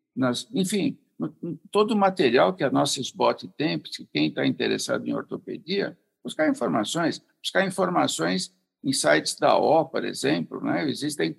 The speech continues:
uma série de informações, social reference, existe uma, uma série de coisas dentro da O que é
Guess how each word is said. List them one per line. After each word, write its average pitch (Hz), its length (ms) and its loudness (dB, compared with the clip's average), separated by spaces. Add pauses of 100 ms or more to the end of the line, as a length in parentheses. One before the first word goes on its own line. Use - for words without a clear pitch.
uma 123 140 0
série 175 320 0
de 160 80 -8
informações, 143 800 -2
social 147 380 -2
reference, 135 600 0
existe 247 200 -4
uma, 320 200 -2 (220)
uma 196 80 -6
série 320 240 0
de 196 80 -4
coisas 180 260 0
dentro 160 220 0
da 131 140 2
O 143 180 0
que - 120 -8
é - 80 -6